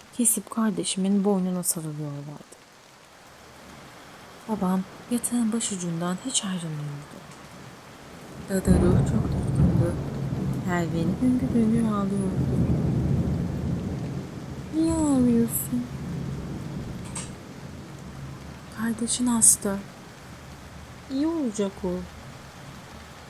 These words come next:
"İyi olmayacak. Kardeşin ölecek."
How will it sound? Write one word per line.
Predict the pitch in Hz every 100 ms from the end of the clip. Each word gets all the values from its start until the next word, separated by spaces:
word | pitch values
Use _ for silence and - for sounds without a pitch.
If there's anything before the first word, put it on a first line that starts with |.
| - -
"İyi | 190 214
olmayacak. | 220 233 220 208 190 202 196 - - - - - - - - - -
Kardeşin | 208 202 247 277 247
ölecek." | 240 226 220 247